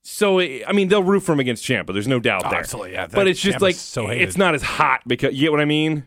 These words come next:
Speaker 2: Yeah.
Speaker 1: Because with Aleister there, at least, there was that added wrinkle of, well, I want Aleister to win. Gargano can't, don't cost him the match again, you know? Now it's, all right, we'll just not Ciampa.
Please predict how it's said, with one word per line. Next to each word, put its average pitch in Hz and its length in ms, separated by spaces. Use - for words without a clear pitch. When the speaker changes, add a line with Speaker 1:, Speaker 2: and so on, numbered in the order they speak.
Speaker 2:
Yeah. 160 160
Speaker 1:
Because 135 400
with 123 120
Aleister 165 480
there, 139 140
at 127 80
least, 135 220
there 143 80
was 135 120
that 131 200
added 143 240
wrinkle 135 360
of, 127 180
well, 135 100
I 143 60
want 175 200
Aleister 175 380
to 135 60
win. 190 200
Gargano 156 400
can't, 143 400
don't 202 180
cost - 360
him 202 140
the 185 80
match 240 280
again, 123 300
you 127 80
know? 160 260
Now 185 240
it's, - 240
all 185 140
right, 175 140
we'll 165 140
just 156 180
not 165 160
Ciampa. 135 400